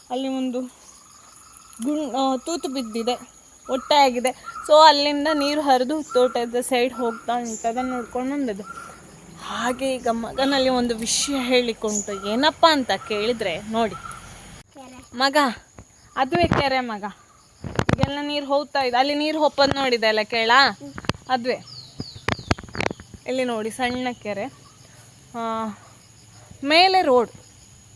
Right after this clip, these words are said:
Speaker 1: ಆಯ್ತಾ, ಅಲ್ಲಿ ಮೇಲೆ ರೋಡು. ಈಗ ಎಂತ ಅಂತ ಹೇಳಿದ್ರೆ, ಮಗ ನೀನು ಹಠ ಮಾಡ್ತಾ ಇಲ್ಲ, ಚೊರೆ ಮಾಡ್ತಾ ಇಲ್ಲ.
Speaker 2: ಹ್ಮ್.
Speaker 1: ನಿನ್ನ ಹತ್ರ ನಾನು ಹೇಳಿದ್ದಲ್ಲ ಗೊಂಗುವಿನ ಮನೆ ಇದ್ದಿಲ್ಲಿ ಹೇಳಿ,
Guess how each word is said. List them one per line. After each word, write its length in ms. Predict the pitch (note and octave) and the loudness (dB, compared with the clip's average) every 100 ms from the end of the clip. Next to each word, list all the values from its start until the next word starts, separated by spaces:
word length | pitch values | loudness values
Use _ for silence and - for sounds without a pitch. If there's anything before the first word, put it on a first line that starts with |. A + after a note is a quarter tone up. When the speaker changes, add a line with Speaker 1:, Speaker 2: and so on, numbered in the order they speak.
| - - - - - - - - - - | -20 -20 -20 -20 -20 -20 -20 -20 -20 -12
Speaker 1:
ಆಯ್ತಾ, 260 | A3+ G#3+ B3+ | -10 -4 -2
ಅಲ್ಲಿ 160 | B3+ C4+ | 0 -2
ಮೇಲೆ 380 | C#4 A#3 A#3+ | -2 -2 -2
ರೋಡು. 340 | A#3+ G#3+ F3+ F#3 - - - - - - - | -4 -6 -8 -14 -20 -20 -20 -20 -20 -18 -10
ಈಗ 120 | C#4 C4 | -4 0
ಎಂತ 280 | C4 D4 E4 | 0 0 2
ಅಂತ 180 | D#4+ C#4 | 2 0
ಹೇಳಿದ್ರೆ, 520 | C4 B3 A#3+ A3 F3+ A#3+ - - - G#3+ | 0 0 0 -2 -2 -6 -12 -20 -18 0
ಮಗ 240 | B3+ C4+ C#4+ G#3 - - - - - - - - B3+ | 2 4 0 0 -12 -20 -20 -20 -20 -20 -20 -14 -2
ನೀನು 480 | D4+ F4+ D#4+ E4 | 2 4 4 4
ಹಠ 320 | E4 C#4 C#4 F#4 | 2 -2 -2 -2
ಮಾಡ್ತಾ 460 | F4+ F#4 D4+ - A#3+ | -2 -2 -2 -2 -2
ಇಲ್ಲ, 160 | G#3+ A3+ C#4 B3 D4+ - - - - - - - - | 0 -2 -2 -4 -12 -20 -20 -20 -20 -20 -20 -20 0
ಚೊರೆ 260 | D4+ D4 G4 | 2 4 2
ಮಾಡ್ತಾ 440 | F#4+ E4+ C4 A#3+ | 0 -2 -2 -2
ಇಲ್ಲ. 180 | A3 A3 C4+ | 0 0 0
Speaker 2:
ಹ್ಮ್. 220 | B3 D4 C#4 - - - - - | -2 -8 -14 -20 -20 -20 -20 -8
Speaker 1:
ನಿನ್ನ 200 | D#4 F4 | -2 -2
ಹತ್ರ 160 | E4+ E4+ | -2 -4
ನಾನು 140 | D#4 | -4
ಹೇಳಿದ್ದಲ್ಲ 500 | D#4 E4+ E4 C4+ B3+ | -4 -4 0 2 2
ಗೊಂಗುವಿನ 720 | A3+ G#3 C4 D#4 D#4+ D#4 D4 C#4 | 0 4 4 4 0 0 0 0
ಮನೆ 480 | C4 C4 C#4 D#4+ D#4+ | 0 0 0 0 -2
ಇದ್ದಿಲ್ಲಿ 680 | A#3+ A3 C4 B3 A#3+ A#3 | -4 -4 -4 -2 -4 -6
ಹೇಳಿ, 360 | G3+ A#3 A3 | -6 -4 -4